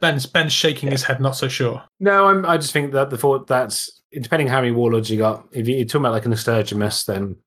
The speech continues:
Speaker 3: you know, that's a hundred twenty points in
Speaker 1: Oh,
Speaker 3: upgrades.
Speaker 1: well,
Speaker 3: You're starting,
Speaker 1: yeah.
Speaker 3: you're starting to push into
Speaker 1: I mean, I struggle to take two, uh, more than two, um, gyroscopic stabilizers in my Extergimus, so I don't think
Speaker 2: Yeah.
Speaker 1: you're gonna be fitting it in a full Extergimus,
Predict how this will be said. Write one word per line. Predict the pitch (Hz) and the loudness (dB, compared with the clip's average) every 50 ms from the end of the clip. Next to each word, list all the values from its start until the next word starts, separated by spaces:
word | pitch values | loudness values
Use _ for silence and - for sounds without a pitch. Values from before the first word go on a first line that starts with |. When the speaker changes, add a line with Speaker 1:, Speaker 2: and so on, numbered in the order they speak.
| _ _ _ _ - | _ _ _ _ -8
Speaker 3:
you | 113 | -4
know, | 98 92 95 | -4 -2 -2
that's | 98 104 104 - - - - - | -2 -4 -4 -4 -6 -6 -6 -4
a | 123 117 | -2 -2
hundred | 117 113 101 104 92 | -2 -2 -2 -4 -6
twenty | - - 104 95 - 107 | -4 -4 -4 -4 -4 -4
points | - - 107 104 - - | -4 -4 -4 -4 -4 -2
in | 107 | 0
Speaker 1:
Oh, | 95 90 - - | 2 2 2 2
Speaker 3:
upgrades. | 107 104 - 208 208 - - - _ - - | 0 0 0 0 0 -4 -8 -12 _ -4 -2
Speaker 1:
well, | 180 175 170 - _ _ - | -2 -2 -2 -6 _ _ -2
Speaker 3:
You're | 117 165 | -2 2
starting, | 180 - 135 120 - 135 | 4 4 4 4 4 2
Speaker 1:
yeah. | 135 | 2
Speaker 3:
you're | 127 | 0
starting | 113 - - 135 131 107 107 - 131 120 | 0 2 2 2 2 2 2 0 0 0
to | 110 123 | 0 -2
push | 117 - 127 117 - - | 0 0 0 0 0 0
into | 123 120 117 113 - - 117 117 117 117 117 113 110 113 - _ _ _ _ _ - | 0 0 0 0 0 0 2 2 2 2 2 0 -2 -8 -14 _ _ _ _ _ -4
Speaker 1:
I | 165 | -2
mean, | 151 156 151 | -2 0 2
I | 160 160 | 2 2
struggle | 156 - - 165 139 143 139 | 2 2 0 0 0 0 -2
to | 131 131 | -4 -4
take | 131 - 156 135 131 131 131 - - _ _ | -2 0 0 0 0 -2 -6 -10 -14 _ _
two, | - - 151 143 139 - | -4 -2 0 -2 0 0
uh, | 156 143 135 135 | 0 0 0 0
more | 143 143 143 139 139 135 | 0 0 2 2 2 2
than | 123 127 123 | 2 2 2
two, | 120 - - 143 131 127 123 123 - - _ - | 0 2 0 0 2 2 0 -2 -4 -8 _ -4
um, | - 131 123 120 120 120 123 | -2 -2 -2 -2 -4 -6 -6
gyroscopic | - - 127 120 117 - - 120 120 131 - | -2 -2 -2 -2 -2 -4 -4 -6 -6 -6 -6
stabilizers | - 139 127 120 117 117 113 117 - 123 117 113 | -2 -2 -2 0 -2 -2 -4 -4 -6 -10 -10 -8
in | 127 120 | -6 -4
my | 120 117 113 113 | -4 -4 -4 -6
Extergimus, | - - - 117 113 113 - 117 117 - | -6 -6 -6 -6 -6 -8 -10 -12 -8 -6
so | - - 135 | -2 0 2
I | 131 | 2
don't | 143 143 131 | 2 0 0
think | - - - | 2 2 2
Speaker 2:
Yeah. | - | 4
Speaker 1:
you're | 123 | 4
gonna | 127 120 | 2 0
be | 117 127 | -2 -2
fitting | 123 - 139 131 - 135 123 | -2 0 -2 -2 -2 -2 -4
it | 117 - - | -2 -2 -2
in | 123 117 | -2 -4
a | |
full | - - 139 120 | -2 -2 -2 -2
Extergimus, | - - - - 147 139 123 131 117 117 113 | -2 -4 -4 -2 0 0 0 0 -2 -6 -8